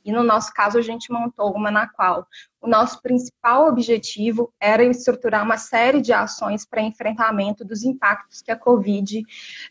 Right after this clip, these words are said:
dezenove gerou sobre o time de marketing de um dos nossos clientes, tá?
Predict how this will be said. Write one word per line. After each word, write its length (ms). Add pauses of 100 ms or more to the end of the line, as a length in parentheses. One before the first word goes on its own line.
(280)
dezenove 520
gerou 360
sobre 260
o 40
time 280
de 100
marketing 640
de 180
um 160
dos 140
nossos 320
clientes, 720
tá? 280